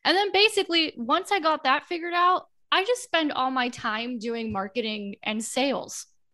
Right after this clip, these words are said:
That's it. And now I'm training up my team on how to do sales themselves. So then I don't have to do all of that.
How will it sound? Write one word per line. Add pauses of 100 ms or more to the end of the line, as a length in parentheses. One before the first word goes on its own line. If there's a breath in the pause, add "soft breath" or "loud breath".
(340)
That's
it. (560)
And
now
I'm
training
up
my
team
on
how
to
do
sales
themselves.
So
then
I
don't
have
to
do
all
of
that.